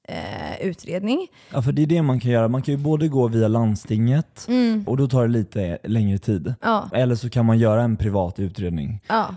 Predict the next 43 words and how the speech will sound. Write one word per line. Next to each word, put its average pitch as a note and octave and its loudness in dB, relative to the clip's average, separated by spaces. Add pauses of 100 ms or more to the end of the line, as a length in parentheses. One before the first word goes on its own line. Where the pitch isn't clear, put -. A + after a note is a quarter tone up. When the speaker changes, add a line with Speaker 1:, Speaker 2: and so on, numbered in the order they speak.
Speaker 2:
Men C3 0 (340)
jag D#3+ 2
gick C#3 0
via A#2 0
landstinget, A2 0
men B2 -2
du A#2+ 2
körde G#2 0
privat. F#2+ -2
Och A#2+ 0
hur C3 2
gick B2+ 0
Speaker 1:
Ja. G#3+ 4
Speaker 2:
det A#2 0
till? - -6 (140)
Speaker 1:
Men A#3+ 0
grejen B3+ 0
var A3+ 2
att G#3+ -6
jag A3 0
hade A3+ 0
stått - -10
i G3+ -10
kö G3+ -2 (240)
för - -10
landstinget. - -10
Speaker 2:
Mm. B2+ 0
Speaker 1:
Alltså, G#3+ -2
jag G#3+ 0
ställde G3+ -4
mig F#3 -2
i - -8
kö B3 0
för - -8
att F#3+ -10
få G3 -4
det G3 -2
utrett F#3+ -4 (120)
år F#3 -2
innan. F3 -6 (400)
Men F#3+ 0 (580)
då G#3+ 0
var, G#3 0